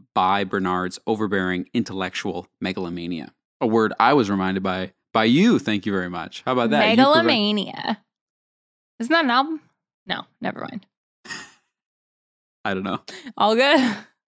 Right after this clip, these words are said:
Speaker 1: Nicole's trajectory is far more complex, but presented rather clearly. Prior to the film's events, repeated hypothetical discussions between Nicole and Charlie found the former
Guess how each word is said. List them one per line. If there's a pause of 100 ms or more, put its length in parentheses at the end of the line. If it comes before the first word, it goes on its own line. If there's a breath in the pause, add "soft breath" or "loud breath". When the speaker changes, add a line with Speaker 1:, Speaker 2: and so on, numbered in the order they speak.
(240)
Speaker 1:
Nicole's
trajectory
is
far
more
complex,
but
presented
rather
clearly. (420)
Prior
to
the
film's
events, (180 soft breath)
repeated
hypothetical
discussions
between
Nicole
and
Charlie
found
the
former